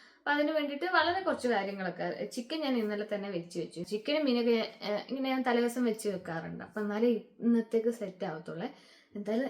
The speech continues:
ഇന്നലെ തന്നെ നല്ല സെറ്റ് ആയെന്ന് മനസ്സിലായി. കാരണം ഇന്നലെ ഞാൻ അപ്പവും ചിക്കൻ കറിയായിരുന്നു രാത്രിയിലത്തേക്ക് പ്രിപ്പയർ ചെയ്തത്.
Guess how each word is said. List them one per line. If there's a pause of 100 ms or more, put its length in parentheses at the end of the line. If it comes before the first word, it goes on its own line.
ഇന്നലെ
തന്നെ
നല്ല
സെറ്റ്
ആയെന്ന്
മനസ്സിലായി.
കാരണം
ഇന്നലെ
ഞാൻ
അപ്പവും
ചിക്കൻ
കറിയായിരുന്നു
രാത്രിയിലത്തേക്ക്
പ്രിപ്പയർ
ചെയ്തത്.